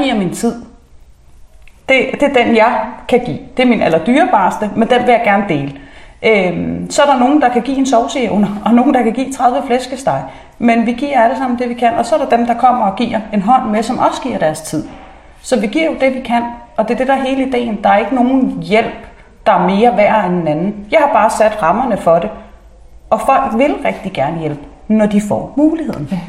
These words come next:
Speaker 2: det er meget spændende. Allerede her, inden vi skulle tale sammen i dag, der har jeg haft et møde, hvor at det for den anden person handlede om, at han simpelthen havde for meget. Han, altså, nu var tingene lykkedes for ham,
Speaker 1: Mm.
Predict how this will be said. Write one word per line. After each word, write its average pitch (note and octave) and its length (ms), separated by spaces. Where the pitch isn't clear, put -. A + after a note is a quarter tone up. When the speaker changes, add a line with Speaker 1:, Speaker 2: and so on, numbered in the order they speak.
Speaker 2:
det G3 160
er G3 40
meget B3+ 240
spændende. G3 360
Allerede A3 420
her, A3+ 180
inden A3+ 260
vi G#3+ 80
skulle G#3 200
tale G3 220
sammen F#3 240
i F3+ 40
dag, F#3 200
der G3 60
har F#3+ 60
jeg F3+ 120
haft G3 280
et G3 100
møde, F#3 320
hvor F#3 320
at F#3 120
det G3+ 100
for F3 240
den F3+ 160
anden F3+ 320
person F#3 500
handlede G3 600
om, F#3 140
at G3 60
han F3+ 180
simpelthen G3+ 360
havde F3+ 180
for F3 120
meget. E3+ 480
Han, - 300
altså, F#3 220
nu G#3 200
var G#3 80
tingene A3+ 300
lykkedes A#3 480
for A3 60
ham, F#3 160
Speaker 1:
Mm. A#3 160